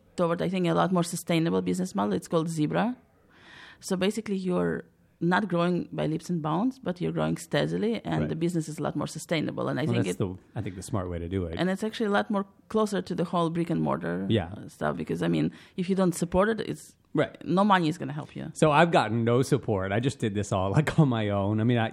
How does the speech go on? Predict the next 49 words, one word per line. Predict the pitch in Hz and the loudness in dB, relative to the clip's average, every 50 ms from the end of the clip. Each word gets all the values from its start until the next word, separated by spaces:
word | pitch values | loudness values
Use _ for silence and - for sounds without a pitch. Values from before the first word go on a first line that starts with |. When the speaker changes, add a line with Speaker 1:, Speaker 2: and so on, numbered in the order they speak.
| - | -4
Speaker 2:
it | - 131 - 123 117 | -6 -4 -2 0 0
was, | 110 101 107 | 0 0 -2
like, | 107 90 92 | -2 0 0
me | 107 104 | 0 0
and | 95 | 0
my | 95 90 85 | 0 -2 -4
partners, | - - 127 131 101 98 90 87 87 | -6 -4 -6 -4 -4 -6 -8 -6 -4
we | 101 101 | -4 -4
just, | 98 101 90 - | -4 -6 -6 -8
like, | 104 90 - | -8 -10 -10
pulled | - - 110 95 90 | -10 -10 -8 -8 -8
together. | 98 90 101 117 120 104 87 85 85 85 - - - - _ _ _ _ - | -6 -4 -2 -2 -2 -2 -4 -6 -8 -10 -12 -16 -20 -20 _ _ _ _ -2
M-, | 113 117 101 | -2 0 0
it | 107 135 175 180 | 0 -2 -2 -4
was | - - - _ _ - | -6 -8 -12 _ _ -12
hustle. | - - - 180 - - 101 85 80 85 | -6 -4 -4 -2 0 -2 -2 -2 -2 -4
It | 95 | -4
was | 110 127 - | -6 -6 -6
hard | - - - 113 101 92 92 | -6 -4 -2 -2 -2 -2 -4
work, | 95 120 - - - - | -4 -4 -4 -6 -8 -10
like, | - 90 85 - | -10 -10 -8 -4
roll | 98 92 92 95 | -2 -2 0 0
your | 95 90 - - | -2 -4 -6 -6
sleeves | - 104 95 90 90 - | -4 -4 -4 -4 -4 -6
up, | 92 87 90 95 - - | -6 -4 -4 -6 -8 -10
hands | - - 101 95 95 95 104 | -10 -6 -4 -4 -4 -2 -2
in | 104 | -2
the | 95 92 | -2 -2
dirt, | 95 95 - 87 85 85 87 110 - _ - | -4 -4 -4 -6 -4 -6 -8 -8 -10 _ -6
you | 117 107 95 | -4 -4 -4
know. | 85 85 85 90 95 - _ | -4 -6 -8 -10 -12 -14 _
So | - - 107 98 92 92 90 - - | -8 -4 -2 0 0 -2 -4 -2 -2
that's | 151 160 156 | 0 0 0
just | - 117 - | -2 -2 -2
always | 123 107 95 98 87 | 0 0 0 0 -2
how | 113 101 95 | -2 -2 -2
I've | 90 90 | -2 -2
operated. | 92 101 - 104 90 85 85 87 87 | -2 -4 -4 -4 -4 -4 -4 -4 -4
I | 92 90 | -4 -6
just | 87 - - | -6 -8 -6
can't | - 113 98 | -4 -4 -2
imagine, | 90 90 87 92 95 87 95 87 87 | -2 -2 -2 -2 -4 -4 -4 -6 -6
like, | 87 85 85 85 - - - - - - - - _ _ _ _ _ _ - | -6 -6 -8 -12 -14 -20 -20 -20 -20 -20 -20 -20 _ _ _ _ _ _ -6
people | - 107 95 - 95 92 87 92 92 - _ _ _ _ _ _ _ _ _ | -4 -4 -2 0 -2 -2 -2 -4 -8 -12 _ _ _ _ _ _ _ _ _
just | - 107 92 - | -8 -8 -6 -4
giving | 110 98 95 98 | -2 -2 0 0
you, | 98 95 | 0 0
like, | 95 90 87 87 - - - 170 - - - _ _ - | -2 -2 -6 -8 -10 -12 -14 -14 -14 -16 -20 _ _ -4
thousands, | 92 90 98 92 82 92 95 92 90 92 92 90 - - - | -2 -2 -2 -2 -2 -2 -2 0 0 -2 -4 -6 -8 -14 -18